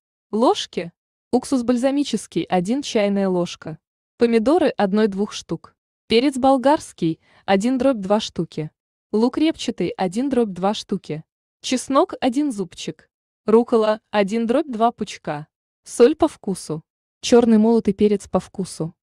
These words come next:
Базилик сушеный один-два щепоток. Количество порций два.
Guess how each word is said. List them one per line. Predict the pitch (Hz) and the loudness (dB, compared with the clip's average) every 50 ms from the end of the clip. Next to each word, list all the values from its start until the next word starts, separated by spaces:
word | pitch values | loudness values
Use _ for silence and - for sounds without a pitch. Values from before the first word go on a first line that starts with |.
| _ _ _ _ _ - | _ _ _ _ _ -2
Базилик | 202 190 226 202 233 233 233 254 - | 4 4 4 4 4 0 0 -2 -4
сушеный | - - 233 - - 277 294 330 330 294 247 - - | -4 -6 -6 -2 0 0 0 0 0 -2 -4 -4 0
один-два | 214 220 202 226 269 285 247 190 190 196 | 0 0 0 -2 -4 -4 -2 0 0 0
щепоток. | - - - 214 _ - 214 220 - - - _ - _ _ _ _ _ _ _ | -2 -2 -8 -6 _ -2 -4 -2 -2 -6 -10 _ -18 _ _ _ _ _ _ _
Количество | - - 226 220 220 220 - 220 - - 208 202 | 2 2 4 4 4 0 -4 -6 -6 -2 -2 -2
порций | 196 - 277 359 - - - - 175 | 0 0 -2 -2 -2 -4 -6 -6 -6
два. | 160 165 170 165 160 165 | -6 -4 -6 -4 -6 -6